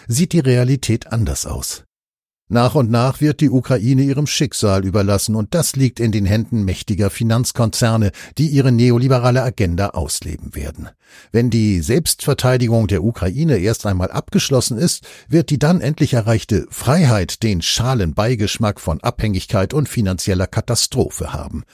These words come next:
Zum Schluss wird alles am Ende sein für die Ukraine, aber ganz sicher nicht alles gut. Es hat aber auch Folgen für den Westen, für Deutschland. Da das russische Bedrohungsszenario aufgemacht wurde, muss Deutschland anders agieren.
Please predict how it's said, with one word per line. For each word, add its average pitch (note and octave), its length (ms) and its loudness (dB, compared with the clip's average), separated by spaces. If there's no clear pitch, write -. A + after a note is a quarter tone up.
Zum E3 160 2
Schluss F3+ 320 2
wird C3 220 0
alles G#2+ 260 2
am A#2 160 0
Ende A#2+ 300 2
sein G#2 260 2
für A2 160 0
die G2+ 140 0
Ukraine, A2+ 580 2
aber G2+ 200 2
ganz B2 320 0
sicher A2+ 280 0
nicht E2+ 320 -2
alles F#2+ 300 -4
gut. - 460 -10
Es C#3+ 160 0
hat E3 120 0
aber C#3+ 160 2
auch D3 140 2
Folgen C3+ 340 2
für B2 140 -4
den G#2+ 160 -2
Westen, F2+ 500 -2
für B2+ 200 -4
Deutschland. - 640 -6
Da A#2+ 160 2
das C#3 240 -2
russische F3+ 380 2
Bedrohungsszenario A#2 1200 0
aufgemacht G#2+ 640 -2
wurde, A#2 260 2
muss D3+ 280 0
Deutschland B2+ 500 -2
anders F#2 320 -2
agieren. G2+ 580 0